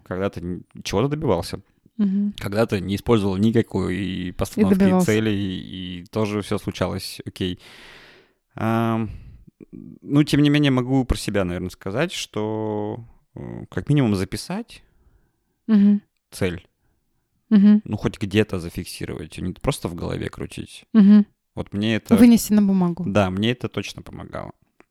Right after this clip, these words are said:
Speaker 1: Иногда я с удивлением обнаруживал такой: "О, получилось".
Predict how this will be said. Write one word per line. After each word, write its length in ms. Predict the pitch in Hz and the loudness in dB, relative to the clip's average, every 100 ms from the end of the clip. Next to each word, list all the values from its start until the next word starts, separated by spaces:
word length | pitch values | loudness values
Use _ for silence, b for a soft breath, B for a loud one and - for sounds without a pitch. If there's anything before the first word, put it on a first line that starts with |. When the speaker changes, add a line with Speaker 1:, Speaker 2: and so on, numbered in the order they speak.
| _ _ b b b b | _ _ b b b b
Speaker 1:
Иногда 300 | 95 98 110 | -4 0 4
я 80 | 110 | 4
с 80 | 110 | 2
удивлением 380 | 98 107 110 98 | 0 2 4 2
обнаруживал 500 | - 104 107 101 87 | 0 2 2 0 -2
такой: 220 | - 85 - | -4 -8 -2
"О, 280 | 107 90 - _ _ _ _ B B B B - _ _ _ _ _ _ _ - | 0 0 -4 _ _ _ _ B B B B -16 _ _ _ _ _ _ _ -6
получилось". 640 | 92 98 - 85 - - | -2 -2 -2 -4 -4 -12